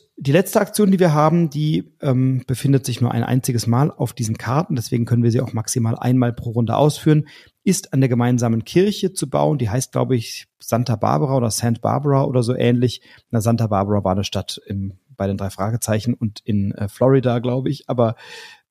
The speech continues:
ähm, Saint Barbara oder Sankt Barbara oder irgend so ähnlich heißt diese Kirche. Und da kann ich eben an dieser Kirche oder Kathedrale bauen und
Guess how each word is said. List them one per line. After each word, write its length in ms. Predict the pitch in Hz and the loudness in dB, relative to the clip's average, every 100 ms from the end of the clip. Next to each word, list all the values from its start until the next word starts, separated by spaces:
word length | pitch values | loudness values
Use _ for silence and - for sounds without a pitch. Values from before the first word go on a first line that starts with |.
| _ | _
ähm, 520 | 135 120 120 117 120 | 0 2 0 -2 -6
Saint 520 | 131 - - 165 190 | -8 -6 0 0 0
Barbara 480 | - 139 147 143 139 147 | 2 2 2 0 0 0
oder 160 | 123 | -2
Sankt 320 | 107 120 143 | -2 -4 -4
Barbara 420 | - 104 127 113 117 | -2 -2 -2 0 2
oder 180 | 175 | 2
irgend 200 | 208 208 | 2 0
so 80 | 151 | 0
ähnlich 340 | - 143 139 127 | -2 -2 -2 -2
heißt 220 | 135 - | -2 -2
diese 160 | 110 | -8
Kirche. 420 | - 170 175 180 165 - - _ | 2 2 2 0 -4 -8 -20 _
Und 80 | 139 | -6
da 40 | 135 | -4
kann 200 | 131 147 | -2 -2
ich 160 | 135 | -2
eben 180 | 165 131 | -4 -4
an 100 | - | -4
dieser 200 | 117 120 | -2 -4
Kirche 380 | - 160 151 147 | 0 -2 0 -4
oder 160 | - | -4
Kathedrale 600 | 120 120 117 110 90 107 | -6 -8 -8 -8 -4 -4
bauen 460 | 107 85 135 196 262 _ _ _ _ _ | -2 0 2 0 -2 _ _ _ _ _
und 560 | 143 139 139 - - | 4 4 2 -2 -14